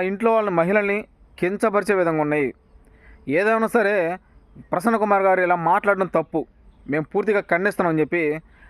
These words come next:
ప్రసన్న కుమార్ గారి ఇంటి మీద ఒక వంద మంది వెళ్ళి దాడి చేయడం జరిగింది,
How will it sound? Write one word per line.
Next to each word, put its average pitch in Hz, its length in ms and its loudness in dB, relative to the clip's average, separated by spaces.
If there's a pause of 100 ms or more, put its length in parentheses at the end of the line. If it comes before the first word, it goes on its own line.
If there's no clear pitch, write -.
(140)
ప్రసన్న 202 360 -2
కుమార్ 185 320 2
గారి 160 340 2
ఇంటి 190 220 -2
మీద 175 140 2 (640)
ఒక 131 80 -6
వంద 147 340 0
మంది 185 160 0
వెళ్ళి 185 240 0
దాడి 156 200 2
చేయడం 170 180 0
జరిగింది, 143 380 -2